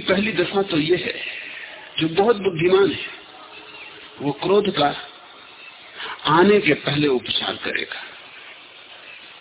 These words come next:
वो पूर्व निवारण करेगा। लाओस से कहता है,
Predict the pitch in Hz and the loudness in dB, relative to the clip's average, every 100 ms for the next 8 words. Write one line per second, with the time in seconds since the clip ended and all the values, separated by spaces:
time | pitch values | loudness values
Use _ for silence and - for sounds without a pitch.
0 | - - - - 147 165 - 240 262 196 | -20 -20 -20 -6 -2 -2 0 0 2 4
1 | 143 120 117 120 131 113 90 80 - 113 | 4 4 2 0 -2 -4 -4 -4 -4 -4
2 | 107 92 - 107 - - - - | -2 -4 -8 -8 -8 -8 -12 -12